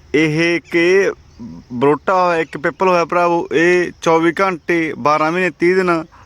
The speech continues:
ਰਾਤ ਨੂੰ ਵੀ ਆਕਸੀਜਨ ਛੱਡਦੇ ਨੇ, ਭਰਾਵੋ। ਇਹ ਇਹਦੀ ਖਾਸੀਅਤ ਆ।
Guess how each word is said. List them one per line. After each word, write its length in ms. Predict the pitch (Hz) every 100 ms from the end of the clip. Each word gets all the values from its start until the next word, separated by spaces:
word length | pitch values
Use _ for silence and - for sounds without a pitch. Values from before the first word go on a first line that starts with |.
| 127
ਰਾਤ 300 | 139 151 151
ਨੂੰ 120 | 160 175
ਵੀ 80 |
ਆਕਸੀਜਨ 420 | 180 156 - 160 147
ਛੱਡਦੇ 260 | 139 127
ਨੇ, 80 | 135
ਭਰਾਵੋ। 440 | 135 160 156 151 - _ -
ਇਹ 160 | 143 165
ਇਹਦੀ 140 | 170
ਖਾਸੀਅਤ 520 | - 143 135 165 151
ਆ। 160 | 151